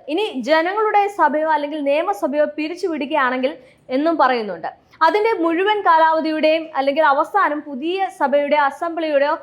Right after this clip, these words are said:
കാലാവധി മുൻ ടൈമിന്റെ കലാഹരണപ്പെടാത്ത ഭാഗത്തിനായിരിക്കും. ഇനി രണ്ടായിരത്തി മുപ്പത്തിനാല് മുതൽ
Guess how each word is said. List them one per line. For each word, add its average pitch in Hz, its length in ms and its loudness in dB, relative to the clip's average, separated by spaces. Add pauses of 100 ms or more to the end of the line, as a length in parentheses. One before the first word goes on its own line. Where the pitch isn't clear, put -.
(260)
കാലാവധി 339 460 4
മുൻ 349 340 -6
ടൈമിന്റെ 302 560 0 (160)
കലാഹരണപ്പെടാത്ത 330 920 2
ഭാഗത്തിനായിരിക്കും. 277 920 -2
ഇനി 302 180 -10
രണ്ടായിരത്തി 302 520 -2
മുപ്പത്തിനാല് 311 720 -4
മുതൽ 285 320 -4